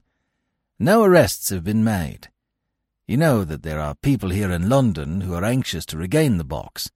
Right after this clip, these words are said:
You have theories respecting the identity of some of them, but there are practically no facts.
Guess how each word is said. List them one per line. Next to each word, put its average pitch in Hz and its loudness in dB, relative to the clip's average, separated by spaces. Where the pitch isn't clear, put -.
You 85 -2
have 85 -2
theories 98 0
respecting 117 0
the 95 0
identity 95 0
of 85 -4
some 151 4
of 76 -2
them, 151 0
but 147 -2
there 165 6
are 151 6
practically 127 2
no 156 4
facts. - -4